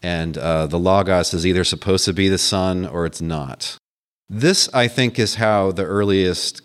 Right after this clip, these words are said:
well, not the earliest, but Christians in the era that I'm concerned about looked at this. I'm specifically talking about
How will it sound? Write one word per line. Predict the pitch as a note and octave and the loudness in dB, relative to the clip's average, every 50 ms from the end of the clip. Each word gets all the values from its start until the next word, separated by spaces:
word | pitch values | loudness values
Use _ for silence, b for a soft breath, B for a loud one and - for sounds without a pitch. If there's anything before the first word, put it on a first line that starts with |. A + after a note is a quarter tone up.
| _ - | _ -2
well, | F#2 F2 D#2+ D#2+ D#2+ | 0 0 2 2 2
not | F#2 F#2+ F#2+ - | 2 0 0 0
the | - F2 - | -4 -6 -2
earliest, | F2 F2 F2+ F2 D2+ D#2 D2 D2 C#2+ - - - D2+ | 0 0 0 0 0 -2 -6 -6 -6 -8 -10 -10 -8
but | D#2+ D#2+ D#2+ D#2 - b b b b b b | -8 -8 -8 -8 -12 b b b b b b
Christians | b - D3 C#3+ C3+ - C3 A#2 G2 | b 0 0 0 2 2 0 0 2
in | A2 G#2+ | 2 2
the | A2 G#2+ | 2 2
era | F2+ G#2 G#2 G2+ G2+ G2 | 2 2 2 4 2 2
that | E2+ G2 F#2+ | 2 2 0
I'm | F#2 F#2+ F#2+ F#2 | 2 0 0 -2
concerned | - - G2 E2+ - - - G#2 G2+ G2 F#2+ | -4 -6 -4 0 0 0 2 2 2 0 0
about | F#2 D#2+ E2 E2+ E2 D#2+ E2 D2+ B1+ | -2 -2 0 0 0 0 0 -2 -2
looked | F2 F#2 F#2+ F2+ - - | -2 -2 -2 -2 -4 -6
at | F2 D#2 C#2+ C#2 C2+ - - - - - - - | -4 -4 -4 -4 -6 -8 -8 -10 -10 -12 -14 -14
this. | E2 D2 D2 C2+ B1 A1+ - - - - - _ _ - | -10 -8 -8 -6 -8 -8 -8 -8 -8 -10 -12 _ _ -8
I'm | - F#2+ G#2 G#2 | -2 -2 -2 -2
specifically | - - G#2+ F#2+ - A#2 G#2 G#2+ G2+ G#2 F#2+ F2 | -2 -2 -2 0 0 2 0 0 2 0 0 0
talking | - G#2 G2 F#2 F2+ - F#2+ E2 | 2 2 2 2 0 0 -2 -4
about | E2 D2+ E2+ E2+ E2 E2 E2 D#2+ D#2 | -2 -2 -2 0 0 0 -2 -2 -4